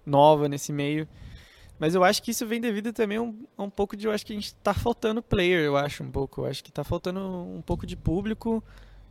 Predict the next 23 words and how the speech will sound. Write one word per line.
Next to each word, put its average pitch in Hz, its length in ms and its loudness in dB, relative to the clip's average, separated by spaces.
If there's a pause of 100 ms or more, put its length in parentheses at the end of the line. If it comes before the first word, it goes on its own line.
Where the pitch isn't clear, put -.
pra 175 220 8
esse 190 260 4
lado 175 300 6
de, 147 400 0
de, 139 280 -2
de 143 140 -6
esporte 147 540 0
no, 151 160 -6
no 143 180 -2
Wild 139 180 -4
Rift. 180 380 -6 (880)
Porque 156 280 -4
eu 156 200 4
acho 156 160 2
que - 80 -2
a 165 40 0
galera 160 300 4
do 190 120 -4
LoL 180 360 4
aqui 190 160 -4
no 185 60 -4
Brasil 170 360 0
é, 196 160 -6